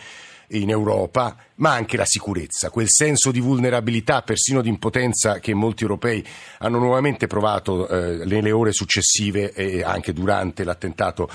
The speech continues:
l'attentato di Londra. La sua ricostruzione sul modo in cui gli inglesi hanno provato a controllare il rischio terrorismo è di grande interesse. Vorrei, anche perché tra poco avremo un esperto britannico,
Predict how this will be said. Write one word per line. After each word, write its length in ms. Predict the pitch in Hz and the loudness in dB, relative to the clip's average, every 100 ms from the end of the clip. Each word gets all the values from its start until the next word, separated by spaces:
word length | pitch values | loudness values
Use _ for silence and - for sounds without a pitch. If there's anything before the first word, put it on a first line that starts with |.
| - - | -12 -8
l'attentato 520 | - - 113 104 104 | -4 -2 0 0 -2
di 140 | 90 87 | -2 -4
Londra. 420 | 78 80 78 90 | -4 -6 -6 -4
La 120 | 120 | 0
sua 180 | 123 196 | 2 2
ricostruzione 760 | 175 135 143 - 143 175 170 143 | 2 2 2 0 0 2 4 2
sul 380 | - 135 131 123 | 2 2 2 2
modo 320 | 127 175 185 | 2 2 4
in 120 | 165 143 | 2 2
cui 180 | 151 | 0
gli 100 | 135 | 0
inglesi 400 | 135 135 165 117 | 0 0 0 2
hanno 200 | 120 120 | 0 0
provato 360 | - 127 139 - | 0 0 0 0
a 80 | 120 | -2
controllare 840 | - 143 135 117 120 117 107 80 80 | 2 2 4 4 4 4 2 0 -4
il 120 | 76 | -4
rischio 260 | 120 - 113 | -2 -2 -2
terrorismo 460 | 123 135 143 117 - - - | -2 -2 -2 -2 -6 -12 -4
è 80 | 113 | -2
di 120 | 123 | 0
grande 260 | 139 135 127 | 2 2 2
interesse. 460 | - 113 98 110 | 0 0 0 0
Vorrei, 280 | 92 135 127 - - - | 0 2 0 -2 -12 -4
anche 200 | 104 110 | -2 -2
perché 180 | 95 101 | -2 -2
tra 120 | 107 | 0
poco 220 | 120 110 | 0 2
avremo 240 | 104 104 | 2 2
un 80 | 98 | 0
esperto 440 | 95 - 113 - 98 | 0 0 0 0 -2
britannico, 600 | 107 104 110 107 92 | 0 0 0 0 -2